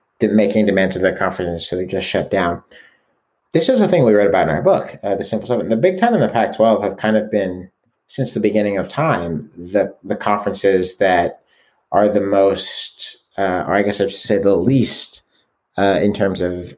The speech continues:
emphasizing athletics and thinking we should play sports at all costs. I think that there, you know, the Big Ten and the Pac-twelve are in political footprints that are a little different than the S E C and the A C C and the Big twelve, uh, in states that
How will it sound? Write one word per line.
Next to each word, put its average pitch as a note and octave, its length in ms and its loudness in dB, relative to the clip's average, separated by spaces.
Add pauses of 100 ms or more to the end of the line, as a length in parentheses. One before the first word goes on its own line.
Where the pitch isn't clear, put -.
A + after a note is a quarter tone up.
(140)
emphasizing G#2 680 2
athletics G#2+ 640 2
and F#2 200 -6
thinking F#2+ 400 -4
we F2 120 -4
should F2 200 -10
play F#2+ 140 -6
sports F#2+ 320 -4
at - 80 -6
all E2 140 0
costs. G2 600 0 (1160)
I A#2 80 2
think D3 240 2
that - 360 -2 (680)
there, A#2+ 540 2
you C3+ 120 2
know, G2 240 -2 (100)
the C3+ 120 6
Big C3+ 180 2
Ten C3 160 2
and A#2 80 2
the A2 80 0
Pac-twelve G#2 480 2
are G2+ 180 2
in G2 80 -4
political G2 460 0
footprints G#2 600 0
that F#2+ 100 -2
are F2+ 80 4
a F2+ 80 2
little F2 180 0
different G#2 540 0 (160)
than G2 380 0
the F#2+ 100 0
S F#2+ 180 0
E G2+ 60 2
C G2 240 0
and G2 100 -2
the F#2+ 60 2
A F#2+ 80 0
C G2+ 160 -2
C - 180 0
and F#2+ 140 0
the F#2 60 -2
Big G2 200 0
twelve, G#2 460 2 (460)
uh, F2 340 0
in G2 220 -2
states F#2+ 560 0
that F2 400 0